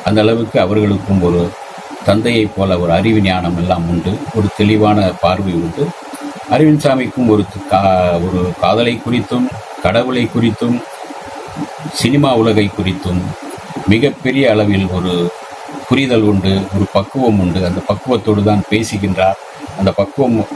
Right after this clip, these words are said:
பக்குவத்தோடு தான் அவர் நடந்து கொண்டிருக்கிறார். அந்த பக்குவம் எல்லாம் கலந்தவையாக தான் சமீபத்தில் கூட அவருடைய ஒரு பேட்டியும் நேர்காணலும் அமைந்தது. ஒரு சிறப்பான ஒரு மனிதராக அரவிந்த் சாமி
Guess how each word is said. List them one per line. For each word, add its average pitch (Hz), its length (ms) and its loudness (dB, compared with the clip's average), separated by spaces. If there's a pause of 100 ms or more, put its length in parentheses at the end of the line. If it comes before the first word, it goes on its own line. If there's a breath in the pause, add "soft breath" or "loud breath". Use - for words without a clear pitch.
(200)
பக்குவத்தோடு 107 640 0
தான் 98 320 2
அவர் 87 160 -2
நடந்து 101 320 2
கொண்டிருக்கிறார். 85 500 -2 (720)
அந்த 107 180 2
பக்குவம் 131 460 2
எல்லாம் 123 380 2
கலந்தவையாக 104 800 4
தான் 113 200 2
சமீபத்தில் 104 600 0
கூட 110 160 4
அவருடைய 87 380 2 (200)
ஒரு 82 160 -6 (320)
பேட்டியும் 104 480 0 (420)
நேர்காணலும் 98 540 2 (120)
அமைந்தது. 87 420 -2 (1200)
ஒரு 107 180 4
சிறப்பான 131 560 2 (500)
ஒரு 104 120 4
மனிதராக 101 840 0 (340)
அரவிந்த் 110 320 2
சாமி 92 260 0